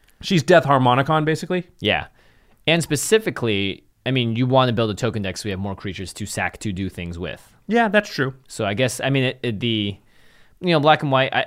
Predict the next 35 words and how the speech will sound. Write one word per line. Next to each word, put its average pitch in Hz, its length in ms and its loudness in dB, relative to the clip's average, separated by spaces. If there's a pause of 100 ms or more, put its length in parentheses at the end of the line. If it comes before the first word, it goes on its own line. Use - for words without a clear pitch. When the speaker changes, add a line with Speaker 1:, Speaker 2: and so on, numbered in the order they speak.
Speaker 2:
they 165 120 2
kinda 302 220 4
put 226 200 0
a 139 60 2
lot 110 340 2
onto 120 180 -4
this 101 180 -6
card, 87 400 -4
honestly. 92 580 -8
Speaker 1:
Yeah. 160 200 0
Speaker 2:
I, 135 60 4
I 131 40 2
think 208 180 2
the 185 80 6
second 156 360 4
line, 135 340 2
honestly, 185 380 4
wouldn't 180 240 2
be 208 80 0
necessary, 190 440 -2
and 110 80 -4
this 110 100 -6
would 113 100 -8
still 127 140 0
be 117 80 -2
pretty 110 200 -4
powerful. 87 560 -8
Speaker 1:
Yeah, 185 300 4
I 180 100 4
think 240 180 0
you're 202 100 4
building 151 420 6
around 117 720 2
death 120 320 4
triggers 98 720 -2